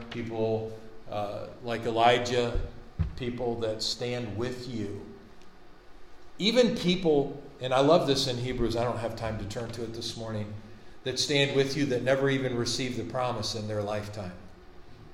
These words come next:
You know, there are people that never saw the promise come to pass.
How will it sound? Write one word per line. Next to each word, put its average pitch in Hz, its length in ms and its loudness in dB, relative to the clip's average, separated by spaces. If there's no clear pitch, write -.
You 143 120 0
know, 143 80 4
there 135 160 10
are 156 160 12
people 151 280 2
that 123 180 2
never 135 220 4
saw 139 260 4
the 127 100 0
promise 123 420 -4
come 113 180 -6
to 95 80 -10
pass. 110 540 -6